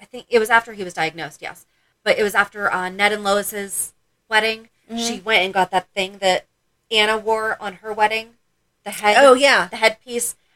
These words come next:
Speaker 1: And she said the vows to Stone. That was
Speaker 2: Yes.
Speaker 1: sweet. And then Brenda, when she found out, you know, she went and thanked him.
Speaker 2: Right.
Speaker 1: Or, like, offered his help and everything.
Speaker 2: Right. And everyone wrote those letters that we talked about at the end of Robin's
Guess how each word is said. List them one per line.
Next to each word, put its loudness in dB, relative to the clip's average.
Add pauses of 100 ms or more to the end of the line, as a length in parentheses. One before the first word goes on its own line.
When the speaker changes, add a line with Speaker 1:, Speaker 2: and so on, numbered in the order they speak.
Speaker 1:
And -12
she -10
said 0
the -6
vows 0 (180)
to -14
Stone. -2 (200)
That -4
was -14
Speaker 2:
Yes. -8
Speaker 1:
sweet. -16 (300)
And -10
then -6
Brenda, 4 (240)
when -12
she -16
found -6
out, 2
you -16
know, -12
she -18
went -12
and -20 (320)
thanked -4
him. -8 (500)
Speaker 2:
Right. 4 (640)
Speaker 1:
Or, -8
like, -10 (260)
offered -8
his -10 (100)
help -12
and -16
everything. -16 (240)
Speaker 2:
Right. 4
And 6
everyone 4
wrote 4
those -4
letters 4
that -6
we -2
talked 0
about 6
at 2
the 2
end 2
of -2
Robin's -2